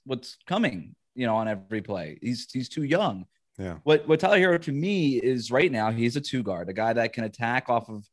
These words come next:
Speaker 1: um, an already, uh, cycling defense,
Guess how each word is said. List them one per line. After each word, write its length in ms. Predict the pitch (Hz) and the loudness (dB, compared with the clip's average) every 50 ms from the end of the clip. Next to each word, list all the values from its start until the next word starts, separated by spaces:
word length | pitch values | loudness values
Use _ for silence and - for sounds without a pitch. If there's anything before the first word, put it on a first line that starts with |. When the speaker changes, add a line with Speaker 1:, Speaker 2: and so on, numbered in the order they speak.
| _ _ _ _ _ _ _ _ | _ _ _ _ _ _ _ _
Speaker 1:
um, 340 | 117 113 110 107 107 104 - | 2 4 6 6 4 2 0
an 140 | 117 123 123 | -2 -2 0
already, 720 | 92 107 127 135 143 147 143 139 135 131 127 123 123 123 - _ _ _ _ _ _ | 2 4 4 6 6 6 4 4 4 2 2 0 0 -2 -6 _ _ _ _ _ _
uh, 400 | 117 110 107 104 104 101 101 - - _ _ | 0 2 2 2 2 2 0 -2 -6 _ _
cycling 600 | - - - 139 135 139 139 139 135 135 131 123 | -12 -4 0 2 2 2 2 0 0 2 0 0
defense, 600 | 113 113 110 104 - 104 101 110 120 - - - | 0 0 -2 0 -2 -4 -4 -4 -4 -6 -10 -10